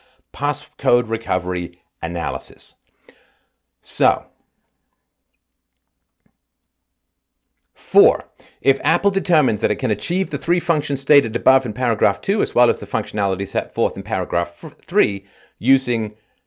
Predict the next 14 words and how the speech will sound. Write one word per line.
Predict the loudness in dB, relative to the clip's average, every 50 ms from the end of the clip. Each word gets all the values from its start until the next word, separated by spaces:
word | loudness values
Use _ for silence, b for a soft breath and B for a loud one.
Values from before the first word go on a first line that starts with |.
| _ _ _ _ _ _
an | -2 0 2
alternative | 2 2 0 0 0 0 0 -2 -2 -4
technological | -4 -6 -4 -2 0 0 0 0 0 -2 -2
means | 0 0 0 0 0 -2 -2
from | -4 -4 0
that | 0 0 0 0
recommended | -2 -4 -4 -4 -4 -4 -4 -2 -2
by | -2 -2
the | -2 -2
government, | 0 0 0 0 0 -2 -4 -4 -4 -6
and | -8 -8
the | -6
government | -4 -2 -2 -2 -4 -6 -10 -12
concurs | -14 -8 -2 0 2 2 2 0 -2 -6 -12